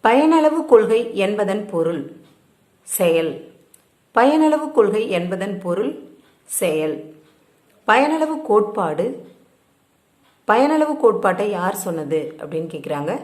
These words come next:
ஜான் டூயி. பயனளவு கோட்பாடை கூறியவர் ஜான் டூயி. அடுத்து, பள்ளிகள் இணைப்பு திட்டத்தை வலியுறுத்திய குழு. பள்ளிகள் இணைப்பு திட்டத்தை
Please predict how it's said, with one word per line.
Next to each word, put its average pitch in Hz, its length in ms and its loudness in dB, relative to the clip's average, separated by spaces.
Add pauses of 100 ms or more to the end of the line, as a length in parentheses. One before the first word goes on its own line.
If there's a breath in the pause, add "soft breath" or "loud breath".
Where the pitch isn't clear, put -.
(160)
ஜான் 185 460 0
டூயி. 160 460 -8 (540 soft breath)
பயனளவு 269 540 4
கோட்பாடை 196 640 0
கூறியவர் 180 680 -6
ஜான் 175 480 -4
டூயி. 151 480 -12 (680 soft breath)
அடுத்து, 190 560 -6
பள்ளிகள் 233 680 -2 (220 loud breath)
இணைப்பு 294 440 0
திட்டத்தை - 800 -4 (160)
வலியுறுத்திய 220 840 -4
குழு. 156 580 -8 (400 loud breath)
பள்ளிகள் 277 580 -2
இணைப்பு 240 480 -4
திட்டத்தை 180 720 -8